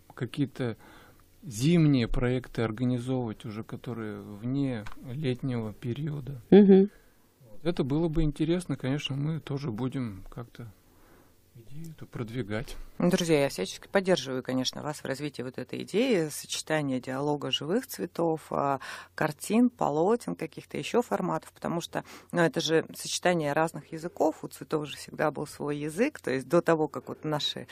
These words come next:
Speaker 3: ну, условно, современные дети, да, они выражают эмоции через эмоджи, через, э, цвет, передают,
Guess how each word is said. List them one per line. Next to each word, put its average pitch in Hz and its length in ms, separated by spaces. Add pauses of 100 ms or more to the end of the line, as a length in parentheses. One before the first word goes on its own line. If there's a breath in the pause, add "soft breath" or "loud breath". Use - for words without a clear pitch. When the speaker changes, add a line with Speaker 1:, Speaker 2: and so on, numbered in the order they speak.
(260 loud breath)
Speaker 3:
ну, 185 120
условно, 113 440
современные 135 640
дети, 131 380
да, 147 280
они 135 200
выражают 131 500
эмоции 135 460
через 127 420
эмоджи, 160 480
через, 127 400
э, 123 140 (240 loud breath)
цвет, 143 420
передают, 135 460